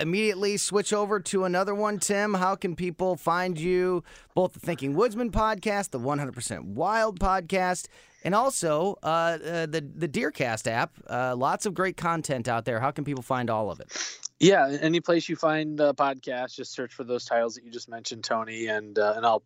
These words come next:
Speaker 2: pop up. And, uh, and then the
Speaker 1: <laughs>
Speaker 2: Deercast app, you can get it in the Google Play Store or the Apple App Store, or you can just go to deercast dot com on your computer or tablet and, uh, punch it in and,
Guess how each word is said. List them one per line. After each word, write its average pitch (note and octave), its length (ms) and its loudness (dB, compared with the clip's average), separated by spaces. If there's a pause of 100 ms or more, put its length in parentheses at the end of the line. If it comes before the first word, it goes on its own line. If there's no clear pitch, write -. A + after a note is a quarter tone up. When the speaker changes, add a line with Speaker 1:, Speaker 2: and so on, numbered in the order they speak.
Speaker 2:
pop B2+ 240 4
up. F3+ 120 4 (560)
And, C3+ 360 -2
uh, B2+ 120 6
and C3+ 140 -4
then D3 240 -2
the D#3 80 -2
Speaker 1:
<laughs> - 20 -6
Speaker 2:
Deercast D#3 640 2
app, C#3+ 260 -2
you C#3+ 80 -6
can C#3+ 120 -14
get C#3 220 2
it C#3 260 0
in C3+ 260 -6
the B2+ 60 -12
Google C3+ 280 0
Play C#3 200 6
Store C3+ 600 0
or B2 480 4
the A#2+ 120 -6
Apple B2+ 260 2
App B2+ 200 -2
Store, B2+ 420 0 (280)
or E3+ 140 4
you F3 60 2
can D#3+ 80 -10
just D#3 160 -4
go D#3+ 140 4
to - 20 -2
deercast C3+ 500 -2
dot A#2+ 200 -4
com C#3+ 320 -6
on A#2+ 100 -12
your A2 140 -6
computer A#2+ 500 2
or G#2 40 0
tablet A2+ 520 2
and, G#2+ 360 -6
uh, G#2 160 2
punch A2 220 -8
it G#2+ 100 -4
in G#2+ 180 -4
and, F#2+ 160 -20